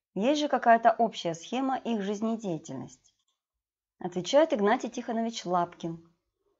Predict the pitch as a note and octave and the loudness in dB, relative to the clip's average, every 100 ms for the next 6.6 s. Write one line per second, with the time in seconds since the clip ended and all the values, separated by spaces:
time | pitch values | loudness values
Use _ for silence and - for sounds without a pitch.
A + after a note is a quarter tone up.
0 | _ F#3 F3+ A3+ D#4 D4+ C4 C4 - C#4 | _ -6 0 4 6 6 4 2 4 4
1 | C4 A#3+ - G#3+ G#3 C#4 D#4 - A3+ - | 4 0 -4 -4 -2 -2 -2 -4 -6 -4
2 | G#3+ F#3+ A#3+ G3+ G3+ G3+ G3 G3 - E3 | -4 -2 -2 0 -2 -4 -6 -6 -6 -8
3 | - C4 D4 C#4 - C4 - G3+ F3 D3 | -6 -4 -4 -4 -6 -6 -6 -4 -2 -4
4 | C3 - _ _ _ _ _ _ F#3+ F#3+ | -8 -18 _ _ _ _ _ _ -8 -4
5 | F3 D#3+ A#3 D4 B3+ B3+ - _ - G#3+ | -2 0 0 0 0 -2 -6 _ -6 -2
6 | C4 B3+ F3 D#3 C#3 C#3 | 2 2 2 -2 -6 -10